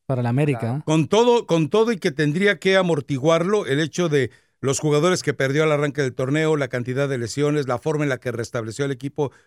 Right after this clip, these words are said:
Speaker 3: es totalmente meritoria, pero lo del Turco Mohamed, eh, llegó como un tiro al aire y le funcionó.
Speaker 1: Claro. Y todavía
Speaker 2: Allá
Speaker 1: ah,
Speaker 2: ajá, dime.
Speaker 1: y está a punto, pues, el equipo del América junto con el Piojo de romper la maldición de que el sexto lugar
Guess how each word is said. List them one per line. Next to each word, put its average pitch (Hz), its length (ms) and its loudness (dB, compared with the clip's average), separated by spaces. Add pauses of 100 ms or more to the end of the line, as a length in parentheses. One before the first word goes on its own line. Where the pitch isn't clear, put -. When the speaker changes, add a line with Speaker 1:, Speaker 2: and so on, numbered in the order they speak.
(120)
Speaker 3:
es 131 100 -4
totalmente 131 480 -4
meritoria, 151 580 -2 (360)
pero 139 380 4
lo 131 100 2
del 127 120 0
Turco 170 260 -2
Mohamed, 175 560 0 (120)
eh, 147 100 -4
llegó 170 400 0
como 196 180 -2
un 185 40 -2
tiro 202 220 0
al 175 100 4
aire 208 380 0 (180)
y 123 100 -4
le 123 100 -2
funcionó. 123 320 0 (120)
Speaker 1:
Claro. 214 80 -8 (360)
Y 165 100 0
todavía 165 440 4 (100)
Speaker 2:
Allá - 100 -8 (400)
Speaker 1:
ah, 147 140 -6
Speaker 2:
ajá, 127 280 -14
dime. 131 160 -14
Speaker 1:
y 170 60 4
está 170 220 2
a 175 80 0
punto, 220 420 0
pues, 147 220 -2
el 135 80 -2
equipo 170 320 -2
del 156 120 2
América 143 460 0
junto 131 220 -4
con 135 140 -2
el 123 80 -2
Piojo 151 260 0
de 180 100 2
romper 151 320 0
la 160 80 2
maldición 139 460 0
de 143 100 -2
que 139 80 -4
el 131 80 -4
sexto 165 300 0
lugar 151 360 2